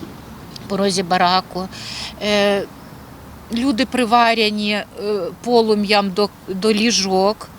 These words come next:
І ви розумієте, оце було найстрашніше. А ввечері, дякувати Богу,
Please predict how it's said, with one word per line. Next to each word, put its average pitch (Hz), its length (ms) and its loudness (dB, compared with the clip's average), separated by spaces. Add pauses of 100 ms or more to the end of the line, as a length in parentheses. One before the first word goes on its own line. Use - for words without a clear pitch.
(760)
І 254 140 4
ви 208 260 -2
розумієте, 262 800 -2 (680)
оце 269 220 2
було 277 240 0
найстрашніше. 247 1160 0 (160)
А 190 280 4 (240)
ввечері, 226 560 0
дякувати 185 580 -2
Богу, 247 480 0